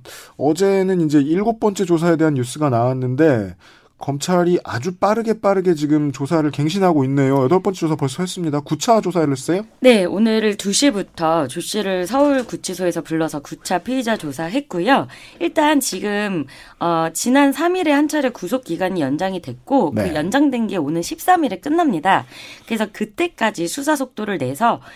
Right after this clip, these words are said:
Speaker 2: 혐의 일부는 먼저 재판에 넘긴다는 방침입니다.
Speaker 1: 음.
Speaker 2: 그리고 이제 검찰이 지난 일일 경기 수원의 영통구청 사회복무요원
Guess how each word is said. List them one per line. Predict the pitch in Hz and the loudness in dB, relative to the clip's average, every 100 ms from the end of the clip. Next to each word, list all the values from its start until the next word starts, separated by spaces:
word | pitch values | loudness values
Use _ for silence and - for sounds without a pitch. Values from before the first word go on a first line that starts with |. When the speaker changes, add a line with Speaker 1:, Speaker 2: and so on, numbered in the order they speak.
| - - | -20 -2
Speaker 2:
혐의 | 330 330 320 294 | 2 4 4 2
일부는 | - 208 220 269 269 254 247 226 156 | 0 -4 0 2 4 4 2 0 0
먼저 | 147 160 175 | -2 -2 -4
재판에 | 147 143 208 196 175 | -6 -6 -4 -4 -2
넘긴다는 | 131 151 190 214 175 156 143 135 | -2 -2 -2 -2 -2 -2 -4 -6
방침입니다. | 151 151 - 165 131 120 110 | -6 -8 -4 -4 -2 -4 -6
Speaker 1:
음. | 101 - 87 - - - | -8 -12 -20 -20 -20 -4
Speaker 2:
그리고 | 247 240 202 | -2 0 -2
이제 | 165 170 | -2 -2
검찰이 | 170 170 240 262 196 160 165 123 - - | -4 -6 0 0 0 -2 -2 -4 -10 -16
지난 | - 226 196 | -4 -2 0
일일 | 160 151 151 | -2 -4 -8
경기 | 165 165 170 | -6 -6 -4
수원의 | 196 311 320 294 190 | -4 0 2 2 2
영통구청 | 147 170 233 226 185 - 185 175 | -2 -4 -4 -6 -8 -10 -6 -6
사회복무요원 | 151 - 359 254 226 190 160 139 | -6 -2 0 0 -4 -2 -2 -2